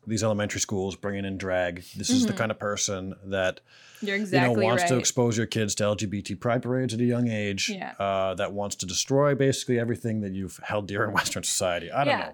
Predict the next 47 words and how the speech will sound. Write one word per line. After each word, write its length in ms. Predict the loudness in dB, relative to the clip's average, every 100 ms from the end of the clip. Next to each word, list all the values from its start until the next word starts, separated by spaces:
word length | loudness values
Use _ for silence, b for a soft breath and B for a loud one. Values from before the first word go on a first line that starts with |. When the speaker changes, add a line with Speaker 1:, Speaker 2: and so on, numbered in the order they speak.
| b -4
Speaker 1:
That 100 | 0
Speaker 2:
because 240 | 0 0
Speaker 1:
is 100 | 0
Speaker 2:
it, 180 | -2 -4
it's 460 | -10 -8 -8 -8 -6
so, 340 | -2 0 0
so 440 | -2 -4 -2 -2 -2
true. 320 | -2 0 2
This 220 | 2 0
person 320 | -2 -2 -2
is 120 | 0 0
actually 280 | 0 -4
coming 340 | -4 0 2 2
out 140 | 0
and 100 | -2
saying 240 | 0 2 2
it, 140 | 0
but 140 | -2 -2
the 60 |
policies 800 | -4 -4 2 2 2 0 -2 -2
we've 160 | -2 0
been 140 | 2
seeing 280 | 2 0 0
over 120 | 0 -2
the 80 |
past 420 | 0 0 0 -4 b b _
decade 380 | 2 2 4 4
or 80 | 4
so, 340 | 4 4 2 B B B _ _ _ 4
they 360 | 8 8 4
are 440 | 0 0 2 2 2
kind 300 | 0 2 2
of 140 | 2
stepping 560 | -4 -2 0 2 2 0
stones 420 | 0 -2 -2 -4
for 80 | -2
what 180 | -2 -2
she's 280 | -4 -4 0
advocating. 640 | 0 -2 -6 -8 -8 -10 B
Speaker 1:
Yeah. 180 | 2 4
Speaker 2:
Abolishing 540 | 4 4 4 2 -4
the 60 | 0
family 320 | 0 2 0
unit. 240 | 0 -2
Like, 160 | -4 -4
you 400 | 2 2 2 0
yourself 580 | -2 -2 2 4 4